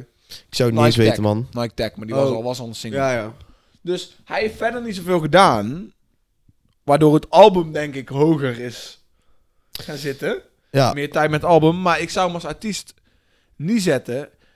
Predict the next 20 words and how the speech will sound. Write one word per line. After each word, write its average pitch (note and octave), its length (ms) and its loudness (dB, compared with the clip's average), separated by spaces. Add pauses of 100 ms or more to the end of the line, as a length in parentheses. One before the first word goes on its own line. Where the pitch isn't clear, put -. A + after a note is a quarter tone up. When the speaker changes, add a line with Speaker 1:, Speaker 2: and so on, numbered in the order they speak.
Speaker 2:
Nou C#3+ 140 -10
zou D#3 280 -4
ik G#2+ 120 -20
Dikke E3+ 380 -12
ook G3 140 -4
niet E3 220 -10
de C#3 80 -10
nummer C3+ 280 -10
één C#3 200 -8
artiest C3+ 340 -10
noemen. B2 220 -8
Want B2 260 -10
het A2+ 200 -20
is A#2+ 120 -16
niet C#3 240 -12
als A#2+ 260 -10
Dikke C3 280 -12
iets A#2 120 -14
dropt A#2+ 300 -12
dat A#2 160 -8